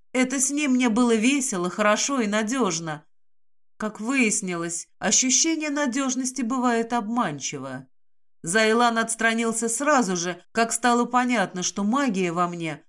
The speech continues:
раскрываться не собирается. Я закусила губу, напряженно наблюдая за парочкой. Хотела бы закрыть глаза, но это было страшно.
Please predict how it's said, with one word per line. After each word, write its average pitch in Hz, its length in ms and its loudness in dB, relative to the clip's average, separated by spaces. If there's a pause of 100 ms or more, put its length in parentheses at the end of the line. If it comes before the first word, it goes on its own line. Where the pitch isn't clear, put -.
раскрываться 208 880 0
не 190 120 -4
собирается. 160 1000 -6 (800)
Я 214 180 2
закусила 220 560 0
губу, 214 500 2 (200)
напряженно 233 680 2
наблюдая 226 560 2
за 226 180 2
парочкой. 165 720 0 (240)
Хотела 262 520 0
бы 208 140 0
закрыть 233 460 0
глаза, 220 540 2
но 190 160 -4
это 202 200 -4
было 208 240 -4
страшно. 156 720 -4